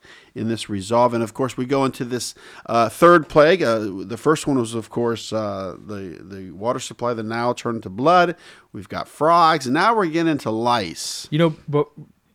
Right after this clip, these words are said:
Speaker 2: it says here in verse nineteen, the last verse in this little section. Oh, no, that's in lice. Never mind. Go ahead.
Speaker 1: The
Speaker 2: Sorry.
Speaker 1: lice, yeah. So, so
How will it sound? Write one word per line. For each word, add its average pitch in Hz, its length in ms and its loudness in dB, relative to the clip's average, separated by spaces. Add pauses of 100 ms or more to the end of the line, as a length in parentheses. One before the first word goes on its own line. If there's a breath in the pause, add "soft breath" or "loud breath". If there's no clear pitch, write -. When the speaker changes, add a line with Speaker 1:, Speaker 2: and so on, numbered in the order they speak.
Speaker 2:
it 143 160 -2
says 170 260 0
here 147 220 2
in 120 80 -2
verse 120 240 -4
nineteen, 113 500 -4
the 92 100 -6
last 101 300 -6
verse 104 300 -8
in 95 100 -6
this 98 160 -10
little 92 140 -8
section. - 420 -10
Oh, 147 120 2
no, 117 140 -2
that's 104 200 -6
in 101 100 -2
lice. 95 320 -8
Never 107 160 -8
mind. 92 240 -12
Go 101 80 -6
ahead. 90 220 -10
Speaker 1:
The - 60 -14
Speaker 2:
Sorry. 120 140 -2
Speaker 1:
lice, 139 320 4
yeah. 156 180 4
So, 147 260 2
so 139 260 0